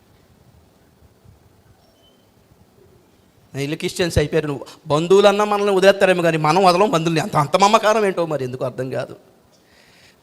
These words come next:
అందుకే దేవుడు కొంత, కొందరు ఇళ్ళలో గొడవలు ఎందుకు అనుమతిస్తాడంటే, ప్రభు అంటాడు, "నేను భేదమును కలుగ చేయవచ్చి తిని." ఈ భేదం ఎలా ఉంటుందంటే, నేను వచ్చానంటే ఐదుగురు, ఐదుగురులు, ఒక కుటుంబంలో ఐదుగురు ఉంటుండగా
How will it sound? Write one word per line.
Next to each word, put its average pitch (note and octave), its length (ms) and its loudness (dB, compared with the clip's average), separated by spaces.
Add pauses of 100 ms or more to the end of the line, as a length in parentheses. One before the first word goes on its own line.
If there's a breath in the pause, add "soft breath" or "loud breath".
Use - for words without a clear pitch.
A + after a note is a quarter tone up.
(480)
అందుకే E3+ 320 -4
దేవుడు F#3+ 260 4
కొంత, E3 240 0
కొందరు D#3+ 300 -2
ఇళ్ళలో E3 280 -2
గొడవలు D#3 240 0
ఎందుకు E3+ 300 -4
అనుమతిస్తాడంటే, D3+ 880 -4 (180)
ప్రభు D#3+ 160 2
అంటాడు, E3 180 0
"నేను E3 160 2
భేదమును D4+ 540 8
కలుగ C4+ 220 6
చేయవచ్చి A3 480 6
తిని." F#3 460 -2 (300 loud breath)
ఈ C#3+ 60 -4
భేదం E3+ 300 4
ఎలా G#3 160 4
ఉంటుందంటే, D3+ 760 0 (200 loud breath)
నేను D#3 280 2
వచ్చానంటే D3+ 760 2 (180 loud breath)
ఐదుగురు, F3+ 500 4
ఐదుగురులు, F3+ 420 4
ఒక D#3+ 260 2
కుటుంబంలో F#3 320 2
ఐదుగురు C#4+ 280 6
ఉంటుండగా C4+ 580 6